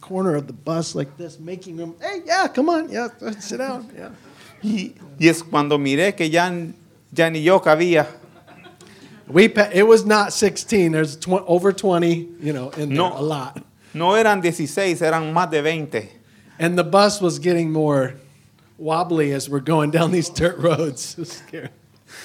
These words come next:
Speaker 2: Y el bus, ese, se movía de un lado para otro.
Speaker 1: I didn't like that closeness. I didn't.
Speaker 2: No me gustó esa cercanía.
Speaker 1: But I like closeness with you if you know Jesus as your Savior.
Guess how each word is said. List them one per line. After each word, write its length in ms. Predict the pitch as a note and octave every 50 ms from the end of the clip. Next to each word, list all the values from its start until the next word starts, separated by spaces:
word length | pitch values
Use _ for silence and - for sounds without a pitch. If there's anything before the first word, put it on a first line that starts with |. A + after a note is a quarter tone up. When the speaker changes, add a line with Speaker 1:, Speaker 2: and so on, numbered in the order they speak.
| -
Speaker 2:
Y 120 | - D#3+ D#3
el 100 | C#3 C#3
bus, 520 | C3 C3 F3 G#3 G#3+ F#3+ - - - - - _ _ _ _ - -
ese, 220 | D#3 D3 - D3
se 140 | - - E3
movía 420 | D3 C#3+ C#3 C3+ E3 F3 F3+ F3 D#3
de 100 | D#3 D#3
un 140 | D#3 D#3
lado 300 | D3+ D#3 D#3+ D#3+ D#3+ D#3
para 260 | D#3 D3+ C3+ C3 B2+ C3+
otro. 460 | C#3 C#3+ C#3+ C#3+ B2 A2+ G#2+ - - - - - _ _ _ - - - - -
Speaker 1:
I 100 | - D#3
didn't 220 | G3+ C4+ C#4 A#3+ F#3
like 240 | E3 E3+ F3 E3+ -
that 200 | D#3 C3+ C#3 -
closeness. 720 | - - C#3 A#2+ A2+ - - - - - - - - - -
I 80 | -
didn't. 400 | A#2+ - B2+ A2 G2 G2 - -
Speaker 2:
No 160 | - D3+ F#3 G3
me 120 | G3+ G#3
gustó 640 | G3 F#3 D#3 - - - G3 G#3+ F#3+ C3+ G2+ - - - -
esa 240 | D3+ D3 - D3+ C#3+
cercanía. 640 | - C3+ A2+ - - A#2 G#2+ G#2 G#2 G2+ G2 G2+ G2 - _ _ _ _ _ _ _ _ - -
Speaker 1:
But 180 | D#3 D#3 D3+
I 80 | D#3+ F3+
like 260 | F#3+ G3 G3 G3+ D#3
closeness 520 | - - E3+ E3 D#3+ - E3+ D#3 C#3+ -
with 160 | D3+ C#3+ C#3+ D#3+
you 240 | D3+ D3 C#3+ C3
if 120 | B2+ - -
you 100 | C#3 C3+
know 160 | C#3+ C#3 C3
Jesus 420 | - B2 B2+ B2+ A#2 A#2+ A#2 -
as 160 | B2+ A2+ G#2+ A2
your 80 | A2
Savior. 460 | G#2 - G#2+ G#2 G2+ F#2 E2+ - G2